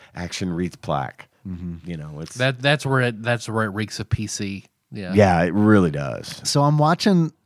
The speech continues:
Speaker 2: uh, a couple seconds from, uh, Brandish two. They kept that mechanic. It looks like it was built in the same engine.
Speaker 1: Oh, my goodness.
Speaker 2: Um, however, one improvement is they have a mini map. <laughs>
Speaker 1: All right.
Speaker 3: All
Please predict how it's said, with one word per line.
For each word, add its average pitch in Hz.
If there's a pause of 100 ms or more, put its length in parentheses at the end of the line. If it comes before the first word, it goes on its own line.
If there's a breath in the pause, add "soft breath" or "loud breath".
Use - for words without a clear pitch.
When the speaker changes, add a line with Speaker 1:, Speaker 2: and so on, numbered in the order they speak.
Speaker 2:
uh, 123
a -
couple 160
seconds 131
from, 120
uh, 107
Brandish 127
two. 113 (600 loud breath)
They 104 (220)
kept 185
that 190
mechanic. 120
It 143
looks 139
like 170
it 165
was 147
built 147
in 135
the 120
same 135
engine. 110
Speaker 1:
Oh, 104
my 92
goodness. 80
Speaker 2:
Um, 123 (300)
however, 180 (600)
one 135
improvement 175
is 156
they 165
have 165
a 175
mini 196
map. 80 (140)
<laughs> -
Speaker 1:
All 180 (320)
right. 196
Speaker 3:
All 160